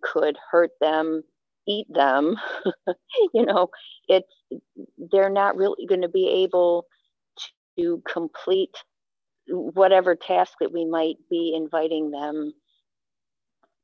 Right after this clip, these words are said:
to, to do. They're, they're focused on, on their survival. And so if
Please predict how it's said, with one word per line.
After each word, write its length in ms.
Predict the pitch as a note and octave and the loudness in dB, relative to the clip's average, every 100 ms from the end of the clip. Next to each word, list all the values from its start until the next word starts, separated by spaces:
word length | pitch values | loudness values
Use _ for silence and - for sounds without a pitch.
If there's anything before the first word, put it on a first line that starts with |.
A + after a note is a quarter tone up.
| - | -10
to, 400 | - D#3+ D3 C3+ - - | -4 0 0 0 -6 -18
to 100 | D3 | -16
do. 500 | - F3+ G#3 C#3 - | -6 0 2 0 2
They're, 300 | E3 E3 D#3+ | 4 4 2
they're 300 | D3+ F#3+ G#3 | 2 4 4
focused 500 | A#3 F#3+ F#3+ F3+ - | 4 2 2 0 -2
on, 320 | E3+ D#3 D#3+ C#3+ | -2 -2 -4 -6
on 160 | E3+ E3+ | -6 -4
their 180 | E3 E3 | -4 -6
survival. 880 | - E3 D3 C3 D#3 G3 D#3+ B2+ - _ _ _ _ - _ _ | -2 -4 -4 -6 0 0 -2 -10 -12 _ _ _ _ -20 _ _
And 160 | E3+ F3 | -4 -4
so 480 | - F3+ E3 D#3+ D#3+ _ _ _ _ _ _ _ | 0 4 6 4 2 _ _ _ _ _ _ _
if 140 | - | -2